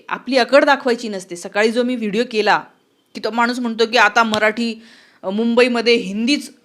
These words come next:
माणूस महापौर होणार आणि राज ठाकरे आणि उद्धव ठाकरेंनी किती मोर्चे करू दे, आम्हीच करणार. हे अशा प्रकारची मगरुरी, ह्याच्यातनं तुमचे हेतू चांगले दिसत नाही.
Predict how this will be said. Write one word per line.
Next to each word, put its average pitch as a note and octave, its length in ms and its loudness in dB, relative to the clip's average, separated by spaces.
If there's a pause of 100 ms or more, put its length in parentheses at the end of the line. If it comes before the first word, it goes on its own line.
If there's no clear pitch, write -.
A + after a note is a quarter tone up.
(340)
माणूस A#3+ 420 0
महापौर A3 360 -4
होणार G#3 460 2 (140)
आणि G3+ 180 -8
राज A3 220 -2
ठाकरे A3+ 280 -4
आणि A3+ 100 0
उद्धव G3+ 280 -4
ठाकरेंनी G#3 360 -6
किती C4+ 340 -4
मोर्चे A3+ 360 0
करू G3+ 220 -6
दे, G3 220 -2
आम्हीच A#3+ 540 -4 (400)
करणार. G3+ 500 -2 (1500)
हे C#4+ 80 0 (140)
अशा - 260 -2
प्रकारची C4 500 -4
मगरुरी, G3+ 600 -4 (580)
ह्याच्यातनं A3+ 500 -6
तुमचे A#3 320 -6
हेतू G#3 260 -6
चांगले F#3+ 360 -8
दिसत F3+ 340 -8
नाही. D3+ 160 -12